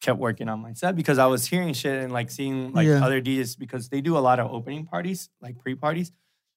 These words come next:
Speaker 1: It's like, "Oh, shit, this record's dope. It's old, but people are reacting," or, like, you start adding. Um, so I modified my set a little bit, um,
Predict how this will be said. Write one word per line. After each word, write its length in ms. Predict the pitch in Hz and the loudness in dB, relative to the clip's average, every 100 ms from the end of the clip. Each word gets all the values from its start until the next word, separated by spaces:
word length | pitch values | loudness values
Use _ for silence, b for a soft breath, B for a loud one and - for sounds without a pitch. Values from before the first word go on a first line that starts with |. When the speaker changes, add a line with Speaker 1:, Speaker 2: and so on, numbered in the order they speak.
| _ | _
Speaker 1:
It's 40 | 107 | -8
like, 120 | 117 | -4
"Oh, 100 | 139 | -4
shit, 220 | 127 165 | -2 -4
this 160 | 131 110 | -4 -4
record's 400 | 120 117 107 - | -6 -6 -10 -8
dope. 420 | - 127 113 - _ - | -2 -2 -2 -8 _ -14
It's 180 | - - | -12 2
old, 380 | 156 180 170 151 | 6 10 10 8
but 160 | 131 | 0
people 200 | 123 139 | 0 0
are 80 | 131 | 2
reacting," 500 | 120 123 131 123 127 | 2 2 0 -4 -6
or, 100 | 117 | -6
like, 220 | 113 110 | -6 -8
you 60 | 127 | -8
start 260 | 123 127 120 | -2 0 2
adding. 460 | 131 123 120 123 - _ _ _ _ _ _ _ _ _ _ 127 | 2 2 -2 -6 -10 _ _ _ _ _ _ _ _ _ _ 6
Um, 400 | 127 120 110 - - | 10 10 8 0 -10
so 160 | - 127 | 0 2
I 60 | |
modified 520 | 131 139 160 156 147 | 6 6 6 6 6
my 100 | 143 | 6
set 240 | 131 139 135 | 2 4 4
a 60 | |
little 260 | 135 135 135 | 4 2 0
bit, 400 | 123 135 131 131 _ _ _ | 2 2 2 0 _ _ _
um, 540 | 110 107 101 101 101 | -2 0 0 -2 -6